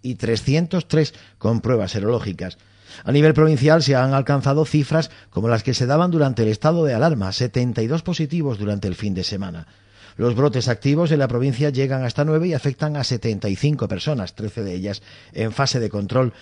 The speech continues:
y el resto en investigación. En total, a día de hoy hay mil seiscientas cuarenta y seis personas contagiadas acumuladas y una tasa de incidencia del virus que va subiendo. Ahora ya es de casi doscientos sesenta casos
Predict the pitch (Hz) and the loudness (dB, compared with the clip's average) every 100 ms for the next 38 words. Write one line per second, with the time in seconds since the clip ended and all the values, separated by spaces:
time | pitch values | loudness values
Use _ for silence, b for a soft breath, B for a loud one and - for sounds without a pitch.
0 | B B 113 127 107 131 - 113 92 87 | B B 0 2 4 0 0 -2 -2 -4
1 | 87 90 98 143 113 73 _ B B - | -6 -6 -4 -2 -2 -4 _ B B -6
2 | 110 117 147 185 175 B B 107 135 135 | -2 2 4 2 0 B B 2 4 6
3 | 117 131 160 175 117 139 123 175 180 - | 6 6 4 2 2 2 4 2 2 0
4 | 85 - 135 120 101 - 92 90 92 90 | -4 -2 -2 0 -4 -6 -6 -4 -4 -6
5 | - 117 98 - - 92 98 143 135 117 | -2 -2 -2 -6 -10 -10 -4 -4 -2 -4
6 | 98 95 143 143 113 113 147 131 117 113 | -6 -4 -4 -2 -4 -2 -2 0 0 -2
7 | - B B B 135 160 156 156 156 139 | -4 B B B 2 4 4 2 2 2
8 | 135 113 127 147 151 147 127 123 147 156 | 0 -2 -2 0 2 2 2 4 2 0
9 | B B - 123 160 135 151 165 92 82 | B B -4 2 2 2 2 2 0 -6
10 | _ _ _ _ - 123 104 110 131 117 | _ _ _ _ -4 0 0 0 0 -2
11 | 113 123 - 120 B B - 107 101 143 | -2 -2 -2 -4 B B -6 -6 -2 0
12 | 156 147 147 120 135 135 120 107 120 - | 0 0 -4 -4 -4 -2 -4 -4 -4 -4
13 | 107 | -8